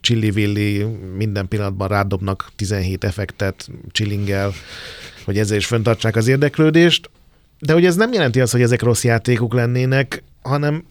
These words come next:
pontosan azt, hogy egyszerűségük miatt sokkal nagyobb közeget tudnak megfogni, mint akár egy Fortnite vagy, vagy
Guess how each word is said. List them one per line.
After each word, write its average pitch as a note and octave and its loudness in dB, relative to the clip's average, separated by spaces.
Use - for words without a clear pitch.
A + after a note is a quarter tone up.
pontosan B2+ 2
azt, C3 0
hogy C3+ 0
egyszerűségük A#2+ 2
miatt A#2+ 0
sokkal A2 0
nagyobb G#2+ 2
közeget G2 0
tudnak F#2+ -4
megfogni, F2+ -6
mint F2+ -6
akár A2 0
egy A2+ 2
Fortnite G2 0
vagy, G2 0
vagy F#2+ -4